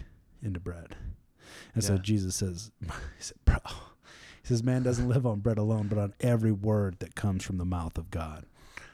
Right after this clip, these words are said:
Speaker 1: All right, this is the guy, right? This is how you deal with this, these ideas, these fault, 'cause this idea, right? This is the idea of doubt. It's like, "Nah, you, you're probably,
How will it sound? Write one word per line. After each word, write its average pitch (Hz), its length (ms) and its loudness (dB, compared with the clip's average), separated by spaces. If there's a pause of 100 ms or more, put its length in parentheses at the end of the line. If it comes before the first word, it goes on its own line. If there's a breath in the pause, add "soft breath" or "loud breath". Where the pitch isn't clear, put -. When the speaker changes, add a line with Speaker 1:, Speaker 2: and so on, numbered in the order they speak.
(440 loud breath)
Speaker 1:
All 95 80 2
right, 110 240 4
this 127 160 6
is 127 100 4
the 127 80 4
guy, 117 260 6
right? 110 300 2
This 139 160 4
is 151 140 0
how 135 80 4
you 117 180 4
deal 123 300 8
with 131 160 6
this, 98 240 0
these 101 440 2
ideas, 107 520 2
these 101 160 0
fault, 151 260 8
'cause 120 160 4
this 165 240 6
idea, 202 460 6
right? 127 200 6
This 147 200 2
is 156 100 4
the 170 80 8
idea 156 320 8
of 139 100 4
doubt. 135 280 6
It's 107 100 -6
like, 151 100 0
"Nah, 196 220 2
you, 202 240 2
you're 190 140 0
probably, 196 480 6